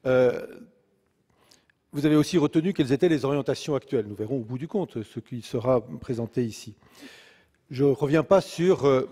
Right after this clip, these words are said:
ma volonté de renforcer la légitimité et de craindre aujourd'hui que l'affaiblissement de la participation ne vienne ôter de la légitimité à ces élections prud'homales. Monsieur le, le sénateur Hu,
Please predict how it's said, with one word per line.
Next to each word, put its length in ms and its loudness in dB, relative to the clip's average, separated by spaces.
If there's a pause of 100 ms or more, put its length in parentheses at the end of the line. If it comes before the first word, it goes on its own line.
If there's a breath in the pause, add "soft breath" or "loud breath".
ma 120 2
volonté 400 2
de 120 4 (120)
renforcer 580 -2
la 120 0
légitimité 640 -8 (540)
et 80 -10
de 120 -2
craindre 400 -2
aujourd'hui 500 -2
que 380 -6
l'affaiblissement 800 -4
de 40 -4
la 60 2
participation 760 -6 (440 soft breath)
ne 120 -6
vienne 400 -2 (600 soft breath)
ôter 320 0
de 100 -8
la 120 -2
légitimité 760 -4
à 80 -2
ces 220 -8
élections 340 -8
prud'homales. 460 -8 (500 soft breath)
Monsieur 300 2
le, 140 6
le 120 2
sénateur 640 2
Hu, 160 -4